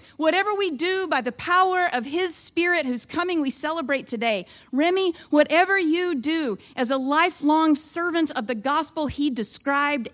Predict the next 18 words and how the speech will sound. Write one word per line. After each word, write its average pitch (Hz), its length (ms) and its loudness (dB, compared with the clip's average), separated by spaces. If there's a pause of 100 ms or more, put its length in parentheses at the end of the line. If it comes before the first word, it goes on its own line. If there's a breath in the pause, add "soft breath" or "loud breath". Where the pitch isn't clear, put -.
and 254 340 0
demonstrated, 208 960 0 (320 loud breath)
it 285 100 0
is 294 220 2 (160)
all 330 240 6
supposed 302 520 -2
to 294 100 -4
be 240 440 -2
in 247 300 2
service 247 800 0 (320 loud breath)
of 277 280 4
the 262 100 2
main 254 480 2
thing, 196 560 -4 (180 loud breath)
which 254 180 -4
is 247 120 -4
putting 254 340 -2
people 330 600 -2